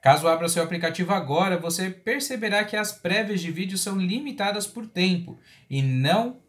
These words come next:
oferecem áudio. Parece que o YouTube não está com medo de testar coisas novas, principalmente depois da vinda do Picture in Picture, P I P,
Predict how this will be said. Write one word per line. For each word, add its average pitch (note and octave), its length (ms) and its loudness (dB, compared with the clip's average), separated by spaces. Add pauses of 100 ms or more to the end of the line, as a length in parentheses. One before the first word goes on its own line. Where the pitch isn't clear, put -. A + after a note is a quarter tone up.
oferecem D#3+ 760 -2
áudio. G#2+ 420 -4 (500)
Parece G3+ 380 2
que - 120 -6
o A3 280 -4
YouTube E3+ 680 -2
não F#3+ 160 -2
está G#3+ 260 -2
com G#3+ 300 -4
medo D3+ 540 0
de C3+ 140 -8
testar F3 440 -2
coisas G#3 340 -4
novas, A#2+ 440 -2
principalmente G#3+ 640 -4
depois G3+ 300 -4
da G3+ 120 -4
vinda F#3 280 -2
do F3+ 160 -4
Picture B3 600 -8 (100)
in G3+ 160 -2
Picture, F#3+ 640 -8 (120)
P D3 80 -6
I F3 140 -4
P, - 380 -4